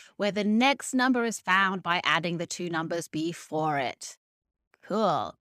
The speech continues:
I wonder if those are used in any kind of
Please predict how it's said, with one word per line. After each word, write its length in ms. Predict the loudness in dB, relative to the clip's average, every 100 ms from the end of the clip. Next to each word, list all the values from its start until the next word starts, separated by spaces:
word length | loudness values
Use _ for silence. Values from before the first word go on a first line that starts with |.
| _ _ -10
I 40 | -4
wonder 180 | -2 -2
if 120 | -4
those 500 | -2 0 0 -2 -2
are 60 |
used 680 | -2 -2 -2 -2 -4 -6 -6
in 140 | -4 -4
any 240 | -6 -8
kind 420 | -6 -4 -4 -6
of 280 | -8 -8